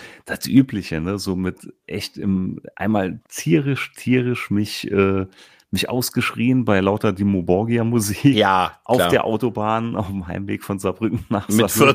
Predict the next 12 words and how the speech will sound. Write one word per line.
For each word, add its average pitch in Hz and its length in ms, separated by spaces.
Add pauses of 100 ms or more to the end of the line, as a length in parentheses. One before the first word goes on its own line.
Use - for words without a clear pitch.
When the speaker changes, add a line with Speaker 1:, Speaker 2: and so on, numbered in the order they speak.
(120)
Speaker 2:
vierzehn? 175 380
Speaker 1:
Mit, 120 240 (220)
mit, 113 320
mit 87 340
angepasster - 580
Geschwindigkeit. 87 560
Speaker 2:
Natürlich, 104 500
Speaker 1:
Ne? 98 60
Speaker 2:
natürlich. 85 260
Speaker 1:
Und 104 140
dann 95 160
aber, 95 280